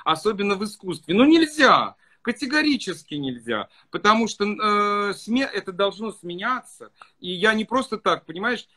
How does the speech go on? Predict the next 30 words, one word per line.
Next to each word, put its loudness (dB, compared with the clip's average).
и -10
раньше 4
мне -2
все -8
говорили: -2
«Вот -2
ты, -10
ты -10
так 2
говоришь, 0
потому -14
что -18
ты -8
молодой». -6
Слушайте, -16
я 6
день -2
в -14
день -2
встал 2
и -10
ушел. -20
И -14
сказал: 0
«Вон, -2
танцуйте». -4
По 0
сей -6
день, -2
м, -12